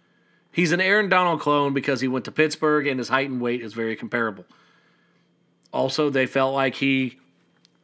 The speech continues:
probably is undersized, and,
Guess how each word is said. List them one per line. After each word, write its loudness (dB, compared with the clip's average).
probably 2
is 2
undersized, 4
and, -2